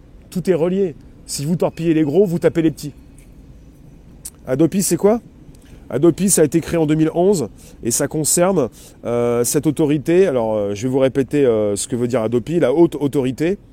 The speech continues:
pour la diffusion des œuvres et la protection des droits sur Internet. Et de base, depuis le départ, ils se sont beaucoup focalisés sur les réseaux pair à pair, le peer-to-peer, comme BitTorrent ou Emule. Et, euh, ils n'ont pas réussi à s'étendre jusqu'au streaming en ligne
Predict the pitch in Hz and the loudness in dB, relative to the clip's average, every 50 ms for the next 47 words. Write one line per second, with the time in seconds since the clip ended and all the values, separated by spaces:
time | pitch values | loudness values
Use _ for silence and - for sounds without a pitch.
0 | - - - - - - - - - - - - - - 120 107 110 117 135 160 | -20 -20 -20 -20 -20 -20 -20 -20 -20 -20 -20 -20 -12 -8 -6 -4 -4 -4 -4 -6
1 | - - 175 156 151 165 143 139 139 123 139 165 180 180 143 117 101 - - 110 | -6 -6 -6 -4 -2 -2 0 0 0 4 4 4 4 4 0 -6 -6 -8 -6 -4
2 | 120 120 - 151 - 156 139 - - 180 156 143 127 135 160 151 - 170 139 139 | -4 -4 -4 -4 -4 -4 -6 -6 -4 -2 -2 0 0 0 0 0 -2 -2 -2 -2
3 | 139 143 131 127 120 113 - - - - - - - - - - - - - - | -2 -4 -4 -4 -6 -6 -8 -20 -20 -20 -20 -20 -20 -20 -20 -20 -20 -20 -20 -20
4 | - - 110 120 143 156 139 160 180 196 208 180 131 131 151 - - 151 147 131 | -12 -8 -4 -2 -2 2 2 2 2 2 2 0 0 -2 -2 -2 -2 -6 -2 -2
5 | 147 135 - 160 165 180 196 190 156 - - 131 123 110 - 135 - - 160 160 | -2 0 2 0 2 2 0 -2 -4 -8 -10 -12 -10 -8 -8 -8 -6 -4 -2 -2
6 | 170 - 202 180 - - - 165 156 147 147 147 147 170 175 - - - 160 165 | -2 -2 -2 -6 -6 -4 -4 -4 -4 -4 -2 -2 0 0 0 -2 -4 -6 -6 -4
7 | 143 143 131 131 139 139 147 147 135 143 170 - - 170 147 147 139 - 139 127 | -4 -2 0 0 0 0 0 0 0 -2 -2 -2 -2 -4 -2 -2 -4 -2 -4 -4
8 | 110 90 80 - _ _ - _ _ _ - 107 113 - 170 - - - 156 - | -4 -6 -12 -20 _ _ -20 _ _ _ -8 -8 -6 -4 -4 -6 -4 -6 -8 -4
9 | 156 147 110 90 - - _ _ _ - _ _ _ - - - - 131 131 135 | -4 -6 -6 -6 -12 -20 _ _ _ -20 _ _ _ -20 -20 -12 -8 -8 -6 -4
10 | 135 135 127 - 170 147 143 147 147 - - - 131 131 131 120 107 95 90 - | -6 -6 -4 -2 -2 -2 -2 -2 -6 -8 -8 -6 -4 -4 -2 -4 -6 -6 -8 -14
11 | _ _ _ _ _ _ - - - _ _ - - - 127 135 131 131 127 120 | _ _ _ _ _ _ -20 -20 -20 _ _ -12 -6 -2 0 0 2 2 2 2
12 | 113 110 107 101 98 104 107 - _ - - - 123 127 127 147 135 131 143 139 | 2 2 0 0 -2 -6 -14 -18 _ -20 -18 -10 -8 -6 -6 -4 -2 -2 -2 -4
13 | - - 170 147 127 - 143 127 - 160 165 170 139 120 113 127 147 - - 151 | -2 -2 -2 0 0 -2 -4 -2 0 0 0 0 0 -2 -2 -4 -6 -4 -2 -4
14 | 143 - - - 170 170 180 185 175 139 139 147 156 151 131 104 | -4 -4 -2 -2 -2 -2 -2 -2 -2 -2 0 -2 -2 -2 -4 -6